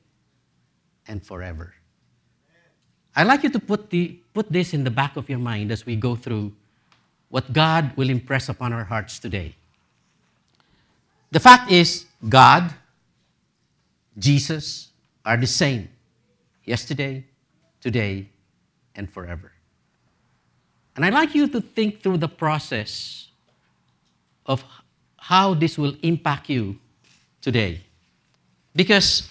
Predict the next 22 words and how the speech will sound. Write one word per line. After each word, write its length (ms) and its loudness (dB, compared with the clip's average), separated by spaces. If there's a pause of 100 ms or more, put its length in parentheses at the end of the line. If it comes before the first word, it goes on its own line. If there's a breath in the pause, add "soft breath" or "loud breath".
(180)
if 160 -2
God 240 6
is 160 -4
the 80 -4
same 340 0
yesterday, 560 -2
today, 380 -4
and 120 -4
forever, 520 -6 (960)
then 160 2
His 160 -2
principles 760 -2
will 160 0
remain 560 -4
the 120 -12
same 340 -12 (680)
yesterday, 560 -8 (140)
today, 420 -10
and 140 -20
forever. 360 -16 (1900)
Like 180 4
this, 440 0